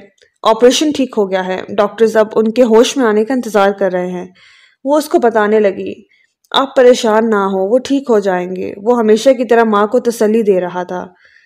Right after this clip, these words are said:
"جبریل، تم تلاوت کرو کسی ایسی صورت کی کہ مجھے نیند آ جائے۔" وہ اولاد کے سامنے اتنی بے بسی اور کمزور ہو کر آنا نہیں چاہتی تھی، لیکن ہو گئی تھی۔ جبریل نے لیپ ٹاپ کی اسکرین اور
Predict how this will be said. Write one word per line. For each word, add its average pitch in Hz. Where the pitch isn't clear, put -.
"جبریل، 208
تم 311
تلاوت 247
کرو 196
کسی 247
ایسی 226
صورت 214
کی 226
کہ 247
مجھے 262
نیند 240
آ 180
جائے۔" 185
وہ 311
اولاد 254
کے 294
سامنے 233
اتنی 302
بے 254
بسی 233
اور 240
کمزور 220
ہو 226
کر 220
آنا 214
نہیں 220
چاہتی 202
تھی، 247
لیکن 240
ہو 226
گئی 196
تھی۔ 190
جبریل 208
نے 202
لیپ 190
ٹاپ 214
کی 220
اسکرین 214
اور 196